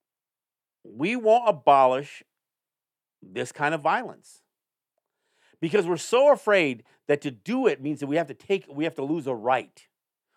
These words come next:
We have to lose a freedom. That Second Amendment. We're so afraid to lose that freedom. And, and it's ironic because you've got the right,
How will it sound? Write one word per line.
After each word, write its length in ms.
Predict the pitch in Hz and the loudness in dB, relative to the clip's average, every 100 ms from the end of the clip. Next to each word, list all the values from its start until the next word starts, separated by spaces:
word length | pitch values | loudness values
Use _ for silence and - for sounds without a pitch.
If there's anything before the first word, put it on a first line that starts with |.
| - | -8
We 80 | 156 | -4
have 80 | 180 | -2
to 80 | 170 | -2
lose 180 | 170 | -4
a 60 | 131 | -6
freedom. 640 | - 151 165 135 90 - _ _ _ _ _ _ _ _ | -10 -8 -6 -6 -8 -12 _ _ _ _ _ _ _ _
That 120 | 135 | -4
Second 460 | 135 - 170 - 151 | -2 0 0 0 -2
Amendment. 640 | 143 151 156 120 90 _ _ _ _ _ _ _ _ _ _ _ _ _ _ _ _ - | -2 -2 -4 -6 -12 _ _ _ _ _ _ _ _ _ _ _ _ _ _ _ _ -6
We're 120 | 151 | -6
so 280 | - 226 254 | -2 2 2
afraid 460 | - 220 214 180 _ _ - | 2 2 2 0 _ _ -8
to 100 | 156 | -6
lose 380 | 143 175 220 175 | -4 -4 -4 0
that 180 | 185 | 0
freedom. 300 | - 180 131 - _ | 0 -6 -6 -10 _
And, 100 | 170 | -4
and 140 | 214 214 | -2 -2
it's 80 | 196 | 2
ironic 480 | 202 190 233 226 143 | 2 4 2 2 -2
because 320 | 147 151 - _ - | -6 -6 -8 _ -12
you've 140 | 151 | -2
got 180 | 208 220 | 2 2
the 100 | 165 | 0
right, 340 | 139 165 165 | 4 4 4